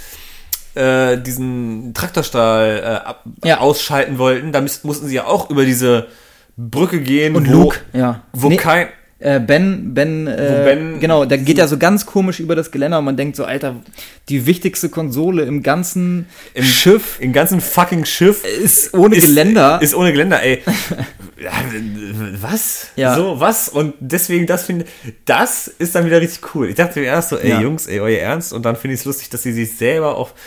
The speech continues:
Speaker 1: oder dass sie den damaligen Film so ein bisschen auf, äh, aufs Korn nehmen, weil diese Szene, äh, wurde ja in, also in allen möglichen Parodien wurde
Speaker 2: Family
Speaker 1: ja
Speaker 2: Guy
Speaker 1: Family
Speaker 2: voll,
Speaker 1: Guy
Speaker 2: ja.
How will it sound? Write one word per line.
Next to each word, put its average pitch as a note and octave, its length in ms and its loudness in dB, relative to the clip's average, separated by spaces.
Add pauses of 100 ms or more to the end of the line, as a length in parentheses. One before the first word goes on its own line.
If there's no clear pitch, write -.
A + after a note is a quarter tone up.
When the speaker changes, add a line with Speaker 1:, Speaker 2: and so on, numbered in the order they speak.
(180)
Speaker 1:
oder G#2+ 140 -2
dass G#2 140 -4
sie A2 80 -10
den G#2+ 180 -6
damaligen A#2+ 360 -2
Film B2+ 200 -4
so A2+ 80 -4
ein G2+ 80 -6
bisschen C#3 280 -6
auf, A#2 180 -2
äh, A#2 140 -2 (380)
aufs - 160 -10
Korn C#3+ 200 0
nehmen, B2+ 180 -2
weil A2+ 300 0 (240)
diese A#2+ 220 -6
Szene, C3 500 0
äh, G#2+ 220 -8
wurde B2 240 0
ja A#2+ 60 2 (120)
in, A#2 420 -8 (120)
also A#2+ 180 -4
in A2 80 -8
allen C3 220 0
möglichen C3 280 -4
Parodien A#2 720 -6
wurde A2+ 100 -4
Speaker 2:
Family C#3+ 340 2
Speaker 1:
ja A#2+ 40 0 (160)
Speaker 2:
Guy B2+ 100 2
Speaker 1:
Family B2+ 280 2
Speaker 2:
voll, A#2 120 0
Speaker 1:
Guy B2 340 4
Speaker 2:
ja. A#2+ 40 -4